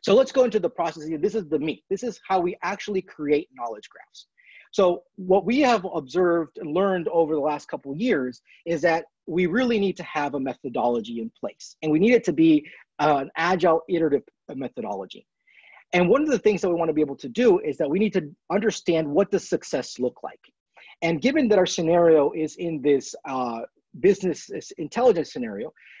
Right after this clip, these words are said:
we want to be able to say, "Look, our starting point is a business question that I may not be able to understand or, or can, can't answer, or if I answer right now, it's just very complex, it takes too much time, or I don't trust the answers."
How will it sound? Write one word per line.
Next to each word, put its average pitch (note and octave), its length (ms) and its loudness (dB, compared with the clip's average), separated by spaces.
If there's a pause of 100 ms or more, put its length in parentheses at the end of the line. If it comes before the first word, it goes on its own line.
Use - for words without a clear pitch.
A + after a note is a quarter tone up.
(140)
we F#3 120 4
want A3+ 220 6
to G#3 60 2
be F3+ 120 6
able E3+ 180 4
to D#3 400 0
say, D3+ 360 -2
"Look, F3+ 280 0 (140)
our F#3+ 120 0
starting C4+ 460 -2
point F3 280 -4
is D3 160 -4
a D#3+ 60 0
business E3+ 460 -2
question - 480 -6 (320)
that D#3 200 2
I D#3 400 2
may E3+ 200 0
not G3+ 220 2
be G#3 80 4
able F3+ 180 4
to - 140 -6
understand A3 640 0 (120)
or, E3 180 -2
or E3+ 240 -8 (180)
can, F3+ 180 -6 (300)
can't E3 200 -4
answer, G#3 500 0
or D3+ 400 6 (200)
if D#3 120 -8
I D3+ 100 -6
answer G3 460 0 (140)
right E3 260 -2
now, E3+ 260 -2
it's D#3+ 220 -6
just C#3+ 180 -10
very G#3+ 220 4
complex, F3+ 720 0
it C3+ 120 -10
takes - 220 -6
too G3 80 -8
much F3+ 180 -6 (100)
time, D#3 280 -6 (240)
or D3 120 -2
I F3 60 4
don't E3 160 0
trust - 260 -4
the C3 180 -8
answers." - 320 -14